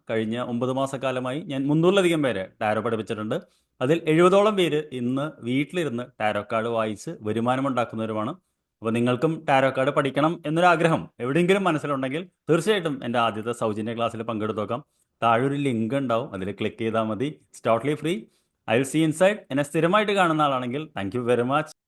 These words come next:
നാലായിട്ടാണ് ഞാൻ ഈ ക്ലാസ് തിരിച്ചിട്ടുള്ളത്. ആദ്യ ഭാഗത്ത് ഞാൻ പറയാൻ ആഗ്രഹിക്കുന്നത് എന്താണ് ഇന്നത്തെ അത്യാധുനിക ജീവിതത്തിലെ ഏറ്റവും വലിയ പ്രശ്നം എന്നുള്ളതാണ്. അതായത് സെക്കൻഡ് വേൾഡ് വാറിന് ശേഷം മോഡേണിസത്തിൻ്റെ ഒരു കാലഘട്ടത്തിൽ തന്നെ ആളുകൾക്ക് ഏറ്റവും വലിയ പ്രശ്നമായി പറഞ്ഞിരുന്നത്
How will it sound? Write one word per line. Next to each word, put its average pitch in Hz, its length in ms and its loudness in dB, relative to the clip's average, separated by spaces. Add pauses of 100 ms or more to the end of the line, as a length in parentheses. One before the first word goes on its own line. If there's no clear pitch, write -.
നാലായിട്ടാണ് 170 640 6 (140)
ഞാൻ 139 160 -2
ഈ 143 60 0
ക്ലാസ് 131 320 2
തിരിച്ചിട്ടുള്ളത്. 117 500 -2 (320)
ആദ്യ 147 380 2
ഭാഗത്ത് 170 480 2 (120)
ഞാൻ 135 180 0
പറയാൻ 131 300 2
ആഗ്രഹിക്കുന്നത് 117 560 -2 (220)
എന്താണ് 151 580 2 (120)
ഇന്നത്തെ 127 520 -2 (100)
അത്യാധുനിക 147 760 2
ജീവിതത്തിലെ 123 600 -4
ഏറ്റവും 120 400 -4
വലിയ 127 180 -2
പ്രശ്നം 117 400 -6
എന്നുള്ളതാണ്. 104 440 -2 (460)
അതായത് 147 380 4 (400)
സെക്കൻഡ് 151 340 0
വേൾഡ് 156 260 2
വാറിന് 135 240 4
ശേഷം 104 280 -2
മോഡേണിസത്തിൻ്റെ 131 840 0
ഒരു 160 100 -2
കാലഘട്ടത്തിൽ 131 540 0
തന്നെ 127 260 -2 (160)
ആളുകൾക്ക് 113 480 -2
ഏറ്റവും 127 280 -6
വലിയ 139 160 -4
പ്രശ്നമായി 123 600 -6
പറഞ്ഞിരുന്നത് 107 500 -6